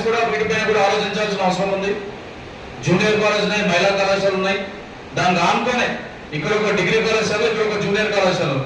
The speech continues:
దాని పక్క బిల్డింగ్లోనే ఒక మైనారిటీ కళాశాల పెడితే రేపు రేపు ఒక బాయ్స్ కాలేజ్ పెడితే అక్కడ జరిగే పరిస్థితులు ఏంది, కాలనీ ప్రజలు ఎదుర్కొన్న సమస్యలు ఏందో ఒకసారి అంతా కూడా మీరందరూ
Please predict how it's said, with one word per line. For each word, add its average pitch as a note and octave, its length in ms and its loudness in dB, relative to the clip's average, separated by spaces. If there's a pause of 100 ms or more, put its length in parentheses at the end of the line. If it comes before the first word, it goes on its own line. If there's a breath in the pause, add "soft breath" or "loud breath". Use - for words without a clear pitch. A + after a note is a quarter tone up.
(480)
దాని F3 220 2
పక్క A#3 260 2
బిల్డింగ్లోనే A3+ 520 2 (500)
ఒక D#3+ 80 -4 (140)
మైనారిటీ F#3 420 2
కళాశాల G3+ 360 0 (100)
పెడితే F#3+ 260 0 (480)
రేపు F#3 240 2
రేపు A3 160 2
ఒక G3 180 0
బాయ్స్ G3+ 300 2
కాలేజ్ G3+ 260 0
పెడితే F#3+ 180 0
అక్కడ F#3 220 0
జరిగే F3+ 260 0
పరిస్థితులు F#3 480 -2
ఏంది, F3+ 180 -2 (480)
కాలనీ F3+ 300 2
ప్రజలు G3+ 300 0
ఎదుర్కొన్న G3 280 0 (120)
సమస్యలు F3+ 420 0
ఏందో F#3 160 0
ఒకసారి E3+ 240 -2
అంతా D#3+ 180 -2
కూడా D#3+ 180 -2 (440)
మీరందరూ D3+ 320 2